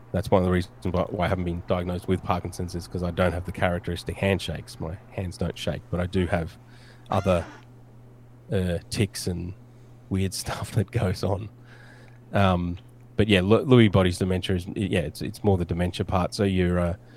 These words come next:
yeah, you get more forgetful. You, you,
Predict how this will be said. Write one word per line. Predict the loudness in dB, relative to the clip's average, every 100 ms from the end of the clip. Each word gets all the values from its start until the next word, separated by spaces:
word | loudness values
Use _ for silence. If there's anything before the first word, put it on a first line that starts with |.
| -20 -20 -20 4
yeah, | 6
you | 6 4
get | 4
more | 6 4
forgetful. | 2 2 2 4 4 4 4 -2 -14 -8
You, | -2 0 0 -2 -2
you, | -2 0 -2